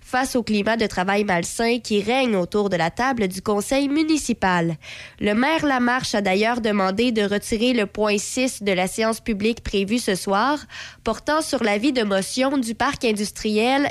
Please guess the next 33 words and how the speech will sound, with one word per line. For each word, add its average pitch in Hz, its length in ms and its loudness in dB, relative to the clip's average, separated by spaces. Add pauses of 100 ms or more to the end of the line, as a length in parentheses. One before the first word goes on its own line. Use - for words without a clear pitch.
(120)
quarante 311 440 0
cinquante-cinq. 196 880 -2 (420)
Selon 262 360 2
le 277 120 4
Nouvelliste, 247 760 2
ce 196 140 -2
projet 220 500 0
divise 226 580 0
le 233 160 2
conseil 240 420 0
municipal 208 880 0
depuis 196 500 -2
plusieurs 269 680 2
mois 196 380 0 (340)
en 214 140 2
raison 247 420 0
de 254 100 0
la 202 160 2
destruction 240 720 0
de 254 80 2
milieux 247 400 2
humides. 214 460 2 (400)
Le 175 100 2
journal 202 380 2
rapporte 202 440 -2
aussi 220 360 0
qu'un 190 180 2
conseiller 226 600 0
municipal 226 760 0
aurait 196 240 0
reçu 208 340 0
des 247 140 2
menaces 262 580 0